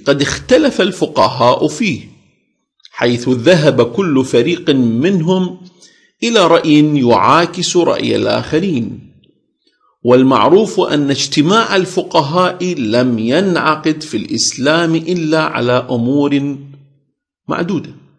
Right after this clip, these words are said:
منها أجرة الحمام والحلاق وناصب الحباب على الطريق، ومنها إراقة الشيرج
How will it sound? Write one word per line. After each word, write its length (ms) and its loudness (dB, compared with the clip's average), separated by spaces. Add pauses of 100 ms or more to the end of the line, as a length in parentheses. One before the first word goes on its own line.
(380)
منها 640 0 (600)
أجرة 380 2
الحمام 840 -2 (200)
والحلاق 1080 2 (580)
وناصب 560 0
الحباب 600 2
على 160 4
الطريق، 640 0 (720)
ومنها 640 2
إراقة 460 2
الشيرج 760 2